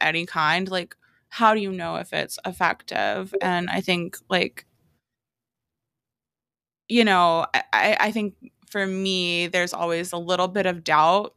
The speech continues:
like, maybe this is a bunch of bullshit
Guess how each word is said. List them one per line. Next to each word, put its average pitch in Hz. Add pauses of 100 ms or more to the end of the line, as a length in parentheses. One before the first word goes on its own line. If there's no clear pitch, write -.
(380)
like, 190 (200)
maybe 170
this 180
is 170
a 175
bunch 170
of 180
bullshit 175